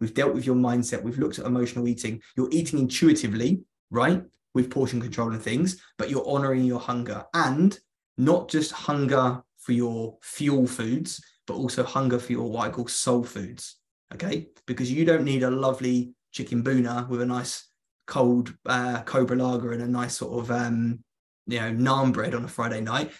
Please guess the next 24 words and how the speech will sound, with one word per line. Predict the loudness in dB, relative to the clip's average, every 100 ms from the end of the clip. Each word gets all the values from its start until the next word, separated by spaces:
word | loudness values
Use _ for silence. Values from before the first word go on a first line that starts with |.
| -4
Like, | 2
you | 4
don't | 4
need | 4 4
that | 2
for | -6
fuel, | 0 2 4 0 -6 -14 _
but | -10
it's | -6
damn | -2 2 2
good | 2 0
for | -2
the | -8
soul, | 2 2 2 -4 -8
right? | -4 -4 -4
If | -8
you're, | -10
if | -10 -10
you're | -8 -8
a |
curry | -6 -4 -2
person | -2 -2 -2 -4
like | -4
me, | -4 -6